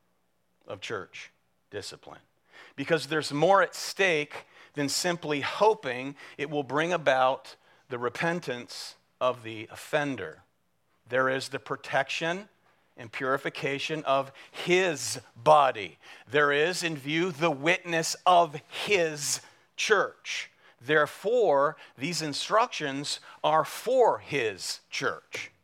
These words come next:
It's his. It's his church. And this is what he demands. They're not to be ignored because of someone's personal view.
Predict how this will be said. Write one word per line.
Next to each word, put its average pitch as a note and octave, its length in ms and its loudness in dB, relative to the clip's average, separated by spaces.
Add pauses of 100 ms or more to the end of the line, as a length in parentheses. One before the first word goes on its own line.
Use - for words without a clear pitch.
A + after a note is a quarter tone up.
(500)
It's A3 200 -8
his. - 480 -2 (1400)
It's G3+ 160 -6
his C#4 200 -2
church. - 540 -2 (1900)
And C#3 120 -8
this D3+ 160 -4
is D3 140 -8
what C3+ 220 2
he C3 320 -8 (200)
demands. B2 300 -4
They're A#2 120 -6
not C3+ 240 0
to D#3+ 60 -10
be E3 180 -2
ignored D#3+ 760 0 (240)
because D3+ 380 -4
of D3 100 -2
someone's D3+ 460 0
personal D3 600 -2
view. B2 300 -2